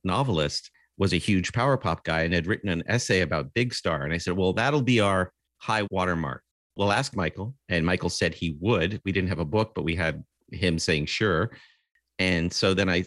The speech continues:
said, "Let's go after all the big name literary authors we can. Find out if Zadie Smith is into power pop. Find out if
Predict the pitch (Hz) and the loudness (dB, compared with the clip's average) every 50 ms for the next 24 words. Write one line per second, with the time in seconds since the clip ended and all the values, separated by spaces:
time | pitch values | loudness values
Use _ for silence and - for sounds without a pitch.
0 | - - - 95 87 92 120 160 - - 151 147 135 135 - - - - - 165 | -4 -6 -4 -2 0 0 0 0 2 2 2 2 2 0 -2 -4 -4 -4 -2 0
1 | 175 175 151 139 107 - 156 160 147 113 131 135 131 127 110 98 104 107 117 131 | 2 2 2 2 2 2 2 2 2 2 2 2 2 2 2 2 2 2 2 4
2 | 135 135 123 123 117 107 107 110 110 - 113 101 - - 107 98 - 110 98 92 | 4 4 4 2 2 2 2 0 -2 -2 -4 -4 -4 -4 -6 -4 -2 0 0 0
3 | 98 - 151 156 147 147 143 123 104 95 98 120 127 127 117 113 104 - - 117 | 0 0 0 2 2 2 2 2 0 0 0 2 2 2 2 0 0 -2 0 0
4 | 113 110 - 104 95 95 104 98 95 95 - - 101 98 95 92 - _ - - | 0 0 0 -2 -4 -2 0 0 0 0 0 0 0 0 0 -2 -6 _ -4 -2
5 | 104 98 98 95 90 - 101 92 87 - - 123 120 123 117 127 120 113 110 107 | 0 2 2 2 0 0 0 0 0 0 0 0 2 4 4 4 4 4 4 2
6 | 101 92 | 0 -2